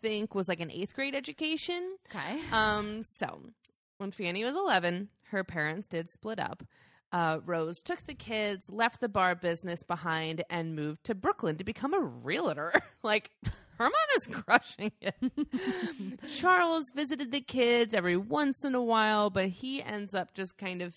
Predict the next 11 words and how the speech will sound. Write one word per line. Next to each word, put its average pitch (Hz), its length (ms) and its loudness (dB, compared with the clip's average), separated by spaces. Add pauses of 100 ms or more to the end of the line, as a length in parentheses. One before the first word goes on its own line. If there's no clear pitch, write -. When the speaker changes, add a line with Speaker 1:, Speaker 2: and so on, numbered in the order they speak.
(160)
Speaker 1:
fading 156 340 -2
away. 107 760 -2 (540)
Um, 170 500 2 (600)
and 196 240 2
when 208 140 0
Fanny 285 400 -2
was 349 160 0
about 254 260 -2
fourteen 233 440 -6
years 208 300 -6
old, 147 400 0